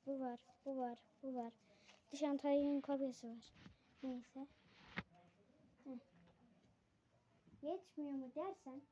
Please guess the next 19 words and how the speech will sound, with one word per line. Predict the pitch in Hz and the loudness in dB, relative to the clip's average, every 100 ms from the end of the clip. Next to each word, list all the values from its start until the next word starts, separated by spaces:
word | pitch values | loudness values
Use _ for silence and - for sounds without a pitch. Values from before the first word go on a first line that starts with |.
| - | -8
yetmiyor | 330 392 285 254 | -6 -4 -4 -4
kardeşim. | 269 269 262 262 _ _ - - _ _ - | -4 -4 -4 -10 _ _ -20 -20 _ _ -4
Daha | 330 339 | 0 2
bizde | 320 330 | 2 0
çok | 339 320 | 0 -2
kart | 294 254 - | -2 -8 -10
var. | 240 - | -16 -6
<laughs> | 285 277 254 - - _ _ _ - - - _ _ - - - | -2 -2 -2 -8 -20 _ _ _ -20 -20 -20 _ _ -20 -12 0
Geri | 415 415 | 2 6
kalan | 381 381 | 4 6
zaten | 359 349 330 | 4 2 2
azlı. | 311 294 269 - - - - _ - - - - - - - 262 _ - 554 _ _ _ _ _ - _ _ - | 0 -2 -6 -8 -18 -20 -20 _ -20 -20 -20 -20 -20 -20 -20 -20 _ -20 -20 _ _ _ _ _ -20 _ _ -6
Neyse. | 240 226 254 262 - - | -6 -4 -8 -10 -12 -10
Bu | 285 | -2
da | 294 311 302 _ 302 - 302 - - _ - - - - - - - | 0 0 -2 _ -20 -20 -20 -20 -20 _ -20 -20 -20 -20 -20 -18 -6
yani | 247 247 | -4 -4
aynı | 240 247 240 | -4 -4 -4
adam. | 226 233 - _ _ 240 - _ _ - - - _ - | -6 -10 -16 _ _ -20 -20 _ _ -20 -20 -20 _ -8
Güzel. | 269 262 254 | -4 -4 -4